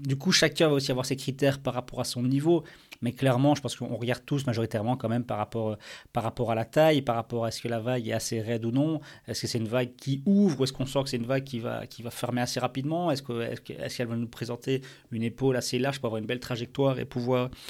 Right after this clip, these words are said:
pouvoir la surfer. Donc on va avoir plusieurs critères qu'on va analyser comme ça, mais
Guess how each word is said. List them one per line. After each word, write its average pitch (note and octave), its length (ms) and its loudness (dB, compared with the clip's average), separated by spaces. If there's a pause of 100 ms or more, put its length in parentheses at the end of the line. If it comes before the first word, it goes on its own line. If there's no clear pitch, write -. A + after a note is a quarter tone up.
(100)
pouvoir B2+ 200 4
la B2+ 60 4
surfer. D3+ 300 2
Donc D3+ 140 2
on C3 40 8
va C3 40 10
avoir C3+ 200 4
plusieurs F#3+ 540 4
critères F3 460 -2
qu'on C3+ 160 -2
va C3 220 -2
analyser C#3 580 0
comme B2+ 200 -4
ça, G3+ 280 -2 (760)
mais C#3 260 6